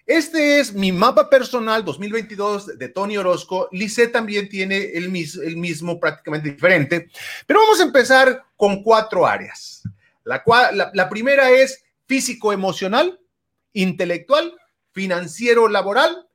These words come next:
espiritual y sociocultural. Entonces, fíjate,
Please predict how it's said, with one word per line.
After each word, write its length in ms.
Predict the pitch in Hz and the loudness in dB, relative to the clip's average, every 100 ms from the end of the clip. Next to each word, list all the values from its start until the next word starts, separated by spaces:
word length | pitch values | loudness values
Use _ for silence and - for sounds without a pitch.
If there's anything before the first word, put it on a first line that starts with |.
| _ | _
espiritual 880 | - 185 - - 175 165 247 302 - - | -4 -4 -4 -14 -14 -2 0 0 -4 -10
y 140 | 220 | -10
sociocultural. 1500 | - 240 247 233 240 247 226 - 214 202 202 202 147 110 - _ _ - - | -4 0 0 -2 -6 -6 -6 -10 -8 -8 -10 -6 -6 -6 -12 _ _ -20 -4
Entonces, 500 | 220 220 269 143 104 | -2 4 4 2 -6
fíjate, 440 | 254 226 160 - | 0 0 0 -6